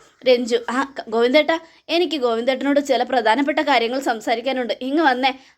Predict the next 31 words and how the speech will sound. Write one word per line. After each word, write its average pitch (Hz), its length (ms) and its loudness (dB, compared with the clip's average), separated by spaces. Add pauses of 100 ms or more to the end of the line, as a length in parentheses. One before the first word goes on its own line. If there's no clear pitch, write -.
"ഹാ, 240 80 2 (300)
ആദ്യം 226 320 -4
ഗീതുവിൻ്റെ 247 360 0
അമ്മയ്ക്ക് 254 280 0
എന്താ 262 200 0
പറയാനുള്ളതെന്ന് 262 540 2
നോക്കട്ടെ, 277 300 -2 (360)
എന്നിട്ട് 285 320 0
വ-, 247 160 2 (100)
എന്നിട്ട് 277 280 -2
വരാൻ 277 260 0
രഞ്ജു, 254 240 -2 (360)
അതൊന്നും 262 340 0
പറഞ്ഞാൽ 233 300 -2
പറ്റില്ല. 226 300 -2 (400)
ഏ, 240 100 -2 (180)
ഗീതുവിൻ്റെ 196 380 -2
അമ്മ 247 140 0
ഇപ്പോൾ 277 200 2
വന്നല്ലേ 294 400 2
ഉള്ളൂ, 269 160 0 (280)
അവർ 311 180 2 (120)
മകളുമായിട്ട് 247 580 0
സംസാരിക്കട്ടെ, 285 600 0 (360)
അപ്പോഴേക്കും 247 480 0
ഞാൻ 262 160 -2
ഗോവിന്ദേട്ടനോട് 269 580 2
കുറച്ച് 262 300 -2
കാര്യം 262 320 2
പറയാം 220 260 0
വാ" 240 80 2